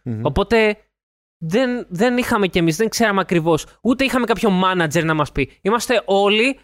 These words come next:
Speaker 2: αυτοδημιουργητοί και μόνοι μας
Speaker 1: Μμμ.
Speaker 2: σε αυτό που κάνουμε.
Speaker 1: Μμμ.
Speaker 2: Κατάλαβες;
Speaker 1: Και αυτό είναι
Speaker 2: Ε,
Speaker 1: το, το ωραίο
Speaker 2: πώς
Speaker 1: της
Speaker 2: θα βρεις τη
Speaker 1: υπόθεσης, αλλά και
Speaker 2: χρυσή
Speaker 1: το δύσκολο.
Speaker 2: τομή, πώς θα έχεις τις κατάλληλες συμβουλές, τι, και πώς θα κάνεις σωστή διαχείριση;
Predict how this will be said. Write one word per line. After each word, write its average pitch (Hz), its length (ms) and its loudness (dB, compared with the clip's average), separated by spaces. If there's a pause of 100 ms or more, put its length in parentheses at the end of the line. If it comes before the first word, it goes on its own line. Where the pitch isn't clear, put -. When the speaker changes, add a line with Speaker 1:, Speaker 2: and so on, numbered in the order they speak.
(120)
Speaker 2:
αυτοδημιουργητοί 220 760 0
και 302 140 2
μόνοι 269 380 4
μας 123 400 0
Speaker 1:
Μμμ. 107 120 -8
Speaker 2:
σε 185 140 -2
αυτό 175 200 -2
που 139 100 -10
κάνουμε. 113 560 -4
Speaker 1:
Μμμ. 104 140 -14 (280)
Speaker 2:
Κατάλαβες; 151 720 0 (540)
Speaker 1:
Και - 140 -6
αυτό 254 160 2
είναι 254 80 4 (120)
Speaker 2:
Ε, - 40 6
Speaker 1:
το, 170 60 2
το 160 100 -2
ωραίο 175 240 2
Speaker 2:
πώς 330 140 2
Speaker 1:
της 311 80 0
Speaker 2:
θα 294 120 0
βρεις 240 160 2
τη - 80 -2
Speaker 1:
υπόθεσης, 214 220 2
αλλά - 100 2
και 180 80 2
Speaker 2:
χρυσή 190 60 2
Speaker 1:
το 185 60 0
δύσκολο. 170 180 2
Speaker 2:
τομή, 104 80 -8
πώς 285 200 2
θα 302 100 0
έχεις 254 360 -2
τις - 160 -6
κατάλληλες 175 500 0
συμβουλές, 151 500 -2
τι, 185 120 -8
και 220 200 -4
πώς 269 180 -2
θα 269 80 -2
κάνεις 233 260 -2
σωστή - 220 -8
διαχείριση; 139 720 -2